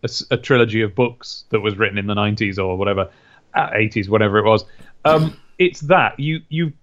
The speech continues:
they're having to show these things, but the, the big beats of those stories are a big purple man shows up, the stones go in his gauntlet, now he's a god and they have to fight him. But it took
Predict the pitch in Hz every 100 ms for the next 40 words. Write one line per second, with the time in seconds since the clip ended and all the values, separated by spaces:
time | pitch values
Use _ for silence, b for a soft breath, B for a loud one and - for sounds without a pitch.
0 | - 147 170 160 202 247 226 220 - 190
1 | 160 156 - 208 135 110 214 175 101 -
2 | _ _ _ - - - _ _ - 131
3 | 170 180 175 170 - - 151 127 226 208
4 | 139 190 247 - - - - 135 113 113
5 | 107 - 120 90 87 95 - 123 110 110
6 | - 120 127 127 131 120 120 117 117 120
7 | 120 110 104 110 - - - 120 110 -
8 | 120 117 107 117 113 104 120 113 107 110
9 | - b b 120 120 117 117 107 104 113
10 | 107 110 107 104 101 107 - 170 - 98
11 | 85 _ b b b _ _ _ - 120
12 | 254 - - _ _ 196 208 _ _ -
13 | - 320 160 - -